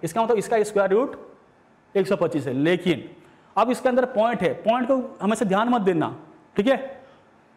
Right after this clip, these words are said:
नो, कभी कभी point को ध्यान मत देना। तो point का मतलब होता है यदि point के बाद चार संख्या है, square root में point के बाद दो संख्या होगा, यदि point के बाद दो संख्या है, square root मतलब just आधा होगा।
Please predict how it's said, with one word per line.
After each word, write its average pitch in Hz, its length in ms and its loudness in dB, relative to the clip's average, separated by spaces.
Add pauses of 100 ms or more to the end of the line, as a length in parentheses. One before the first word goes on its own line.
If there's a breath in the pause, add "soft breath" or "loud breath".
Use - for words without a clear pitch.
नो, 170 200 -2
कभी 190 320 -2
कभी 233 120 0
point 226 240 0
को 240 80 4
ध्यान 185 220 0
मत 226 120 0
देना। 220 300 2 (300)
तो 196 60 0
point 233 340 0
का 262 100 0
मतलब 214 320 0
होता 208 220 2
है 196 180 2
यदि 214 120 2
point 208 280 0
के 226 60 0
बाद 226 140 2
चार 202 200 2
संख्या 214 320 -2
है, 202 460 -2
square 214 340 2
root 214 100 -2
में 214 140 0
point 196 220 -2
के 214 60 0
बाद 196 140 2
दो 160 140 0
संख्या 196 300 0
होगा, 220 320 2 (340 loud breath)
यदि 190 120 4
point 214 240 0
के 226 60 4
बाद 233 120 2
दो 196 180 4
संख्या 214 300 0
है, 202 220 0
square 220 240 2
root 233 140 0
मतलब 285 200 2
just 247 200 2
आधा 208 280 4
होगा। 131 340 0